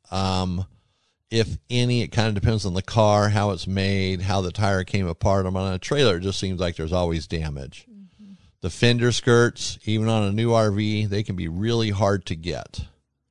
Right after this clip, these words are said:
Speaker 1: You know, aftermarket stuff sometimes is a pain, but even from the factory, it can be a pain. They might only have enough made for that one particular R V for that one particular year, and that's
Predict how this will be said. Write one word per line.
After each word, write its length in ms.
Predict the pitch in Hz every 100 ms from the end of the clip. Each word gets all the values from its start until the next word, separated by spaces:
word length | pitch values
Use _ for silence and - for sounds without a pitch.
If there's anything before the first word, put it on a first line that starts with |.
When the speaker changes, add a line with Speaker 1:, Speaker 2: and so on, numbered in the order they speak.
| _ _ _ _ _ _
Speaker 1:
You 140 | 90 87
know, 80 | -
aftermarket 720 | 104 110 - 107 107 104 -
stuff 300 | - 104 101
sometimes 500 | - 95 - 95 90
is 100 | 85
a 80 | 82
pain, 460 | - 104 98 104 98
but 180 | 95 87
even 300 | 110 113 104
from 200 | 110 98
the 100 | 87
factory, 560 | 110 113 - 87 85
it 80 | 73
can 120 | 85
be 100 | 85
a 40 | 80
pain. 320 | 104 82 78
They 120 | 104
might 180 | 123 98
only 220 | 87 87
have 160 | 101 95
enough 200 | 98 85
made 480 | 64 90 104 104 87
for 160 | 92
that 220 | 92 98
one 220 | 95 104 107
particular 560 | 95 - 107 101 98
R 140 | 98 92
V 200 | 101 113
for 140 | 82
that 160 | 87 76
one 180 | 101
particular 560 | 101 92 107 - 104 95
year, 300 | 92 92 113
and 100 | 90
that's 300 | 98 101